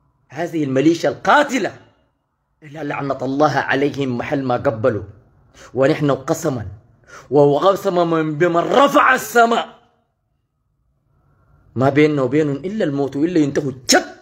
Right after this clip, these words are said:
ما عندنا، ما، ما في حاجة تانية، ما في حاجة تانية إلا يموتوا جد الناس دي. شفتوا الميليشيا دي تنتهي، تنتهي عديل حسب عسكري. عجبك؟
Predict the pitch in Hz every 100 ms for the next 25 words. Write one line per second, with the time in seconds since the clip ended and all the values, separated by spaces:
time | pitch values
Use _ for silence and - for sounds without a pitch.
0 | - _ 135 - 208 202 185 123 123 123
1 | 160 - - 175 165 - 143 _ _ _
2 | _ _ _ 123 175 - 160 147 - -
3 | - _ _ _ _ 147 160 147 165 165
4 | - - 294 311 320 202 139 - - _
5 | _ _ _ _ - 185 156 156 175 202
6 | - 156 135 175 - _ _ _ _ _
7 | _ _ _ _ _ _ _ _ 139 135
8 | 180 170 147 175 185 - 349 277 285 -
9 | - 220 - _ _ _ _ - 196 208
10 | 196